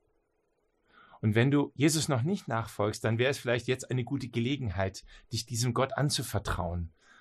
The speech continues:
von dem du hörst, dass er so viel stärker ist als irgendwelche anderen Götter, die eigentlich überhaupt keine Götter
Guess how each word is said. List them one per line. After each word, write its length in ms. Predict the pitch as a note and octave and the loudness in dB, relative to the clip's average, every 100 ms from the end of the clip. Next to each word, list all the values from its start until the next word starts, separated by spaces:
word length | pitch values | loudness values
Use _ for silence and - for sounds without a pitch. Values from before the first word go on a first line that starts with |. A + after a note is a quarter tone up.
| _ | _
von 240 | - A#2 | -2 0
dem 200 | A2+ B2 | 2 2
du 160 | B2 G#2+ | 2 2
hörst, 340 | A#2 B2+ A#2+ | 4 4 2
dass 160 | A#2+ A2+ | -4 -4
er 140 | A2 | -4
so 220 | A2+ A#2+ E3+ | 0 4 2
viel 200 | - D3+ | 2 -2
stärker 600 | - - B2 D3+ - - | -2 -2 0 -2 -6 -10
ist 280 | F#2 - _ _ _ | -10 -10 _ _ _
als 200 | A2 A2 | -6 -6
irgendwelche 680 | - D#3 E3+ C3 A#2 A#2 - | 0 4 4 4 -2 -2 -4
anderen 300 | B2+ B2 A2+ | -6 -2 -2
Götter, 300 | A2+ A2+ G2 | -2 -2 -4
die 200 | F2+ B2 | -4 -4
eigentlich 480 | - C3 C3 A2+ A2+ | 0 0 0 -2 -4
überhaupt 340 | A#2 A#2+ A#2+ | 0 0 0
keine 260 | - B2 A#2+ | -2 0 2
Götter 360 | A#2 A#2 G#2 | 0 2 0